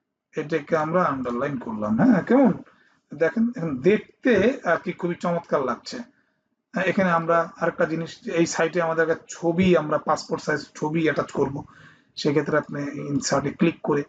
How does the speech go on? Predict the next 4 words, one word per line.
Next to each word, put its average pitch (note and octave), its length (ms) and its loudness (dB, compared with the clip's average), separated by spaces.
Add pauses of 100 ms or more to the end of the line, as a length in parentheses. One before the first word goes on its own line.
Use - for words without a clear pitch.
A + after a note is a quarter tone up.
(560)
এখানে C#3 220 0
আপনি C#3 180 0
দেখেন, C#3 360 0 (2250)
আম, C3 1300 -2